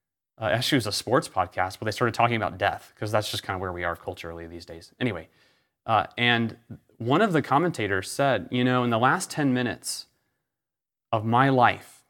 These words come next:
and Jeff Bezos' life, we will be thinking about the same thing." Neither of us are gonna be asking, "How's my portfolio right now?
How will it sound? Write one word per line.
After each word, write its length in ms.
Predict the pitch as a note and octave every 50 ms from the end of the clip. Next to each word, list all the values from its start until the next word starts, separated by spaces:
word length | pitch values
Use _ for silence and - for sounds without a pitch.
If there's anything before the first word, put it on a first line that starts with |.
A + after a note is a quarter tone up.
| _ _ _ -
and 160 | - A2 A2 G#2
Jeff 260 | - B2 B2 A#2 A#2+
Bezos' 480 | A#2 A#2 A2 A2 G#2 G#2+ F#2+ F2+ -
life, 440 | - E2+ E2+ - - - - _ _ _ _ _ _ _ _ _ _ -
we 140 | A#2 B2
will 100 | B2+ C3
be 140 | A#2 - G2+
thinking 480 | F#2+ _ - A#2+ B2 A#2 - C3+ C3 A#2
about 320 | F#2+ F2+ F#2+ F#2+ F#2+ -
the 80 | - G2+
same 500 | - - - G2+ F#2 F2+ F#2 F2+ F2+ F#2+ F#2+ _ -
thing." 220 | - - F2+ - _ _ _ _ _ _ _ _ _ _ _ _ _ _ _ _ _ _ _ _ _ _ _ _ _ -
Neither 380 | G#2+ A2 A2+ A#2 C3+ C3+ C#3+ C#3
of 80 | C3 B2+
us 180 | B2+ B2 -
are 60 | B2+
gonna 180 | A#2 A#2+ A#2+ A#2
be 120 | A2 A2+
asking, 440 | G#2+ G#2+ G#2+ G#2+ - - G#2 F#2+ F#2 F#2+
"How's 280 | - - A2 A2 A#2 A2
my 120 | A#2 A2+
portfolio 680 | A2 - - F2 G#2+ - A#2 A#2 A2+ A2+ A#2 A2+ A2
right 220 | G#2+ G#2+ G#2 - -
now? 320 | G#2 G2+ G2 G2 G2 -